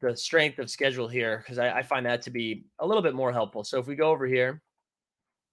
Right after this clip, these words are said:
Also, let's do a sim lottery. Let's see who's getting Wembayama. Let's see who's doing it. Doing it, doing it. Who won? Oh, th-,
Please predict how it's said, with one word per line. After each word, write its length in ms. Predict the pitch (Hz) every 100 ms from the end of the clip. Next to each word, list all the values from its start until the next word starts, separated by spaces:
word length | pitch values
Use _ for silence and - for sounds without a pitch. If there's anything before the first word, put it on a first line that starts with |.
| _ _ _ _ _
Also, 220 | - 185 160
let's 160 | 147
do 120 | 233
a 40 | 196
sim 240 | - 175
lottery. 320 | 139 139 123
Let's 220 | 110 127 -
see 80 |
who's 160 | 196 175
getting 220 | 190 151
Wembayama. 840 | 156 185 185 196 311 370 320 311 330 - _ _ _ _ _ _ _ _ _ _ _ _ _ -
Let's 180 | 123
see 140 | - 143
who's 140 | 127
doing 240 | 160 160 143
it. 120 | 135 _ _ _ _ - 123
Doing 300 | 135 139 143
it, 280 | 131 123 120
doing 280 | 131 139 135
it. 120 | - _ _ _ _ _ -
Who 100 | 175
won? 260 | 196 131 - _ _ _ _ _ _ _ _ _ _ _ _ _ _ _ _ _ _ _ _ _ _ _ _ _ _ _ _ _ _ _ _ -
Oh, 140 | 147
th-, 120 | 131